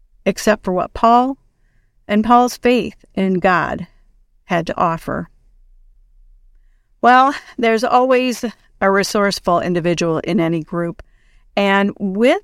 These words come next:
this drop in anchor and praying for daylight mode, we see several who think this is the perfect opportunity to get on the lifeboats and sail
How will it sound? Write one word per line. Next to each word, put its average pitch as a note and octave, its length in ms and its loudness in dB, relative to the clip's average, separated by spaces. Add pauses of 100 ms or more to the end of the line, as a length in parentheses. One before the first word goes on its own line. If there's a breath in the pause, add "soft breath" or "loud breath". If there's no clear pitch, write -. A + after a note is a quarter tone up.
this D3+ 500 -2
drop F#3+ 460 0
in F#3 140 -4
anchor F#3+ 540 -4
and E3 260 -4
praying F#3 360 -2
for E3 160 -8
daylight F#3 420 -2
mode, E3+ 420 -2 (400)
we F3+ 140 -4
see F3 180 -2
several G3 420 -2
who G3 160 -10
think G#4+ 360 -4
this C#4 240 2
is C4 160 -2
the A#3 80 -6
perfect C#4 440 0
opportunity A3+ 840 0
to F#3+ 180 -4
get F3+ 380 0
on G3 180 0
the G#3 120 0
lifeboats G3+ 920 -2 (160)
and F3+ 180 -2
sail G3+ 720 2